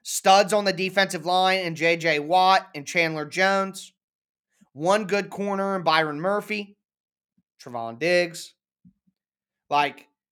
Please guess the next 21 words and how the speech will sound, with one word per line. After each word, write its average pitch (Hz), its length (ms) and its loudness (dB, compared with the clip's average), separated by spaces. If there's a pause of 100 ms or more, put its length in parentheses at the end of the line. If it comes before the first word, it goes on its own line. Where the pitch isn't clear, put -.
(960)
athletic 185 460 4
linebackers 196 540 4
who 165 60 -8
can 180 80 -10
go 160 120 2
sideline 175 420 2
to 151 60 -8
sideline. 190 720 0 (240)
Like, 143 380 -2
um, 127 480 0 (1040)
I - 40 -20
can't 151 180 -4
believe 131 280 -6
that, 123 120 -4
uh, 117 180 -4 (200)
Isaiah 151 420 6
Simmons 196 640 2 (480)
and 151 160 -2
then 156 220 2
Taven, 180 580 0
uh, 135 420 2